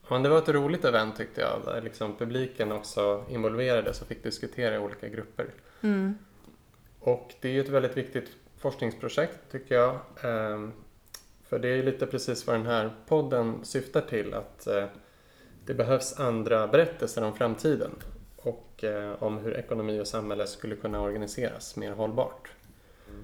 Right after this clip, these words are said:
Speaker 1: Men, eh, efter det, vad, vad gör du nu? Om du vill berätta lite.
Speaker 2: Ja, eh, nu är jag forskare på K T H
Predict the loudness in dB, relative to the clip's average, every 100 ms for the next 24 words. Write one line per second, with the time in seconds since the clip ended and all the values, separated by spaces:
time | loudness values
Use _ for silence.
0 | -6 4 4 6 4 4 2 0 -10 -20
1 | -20 -14 -6 -4 0 2 4 4 4 4
2 | 4 6 6 6 4 4 2 0 -4 -12
3 | -20 -6 0 2 2 0 2 4 4 4
4 | 2 2 2 2 4 4 4 -2 -4 2
5 | 6 6 6 6 6 6 6 4 4 4
6 | 4 2 4 2 2 0 -4 -4 -2 0
7 | 0 -2 -6 -6 -4 -4 -6 -4 -4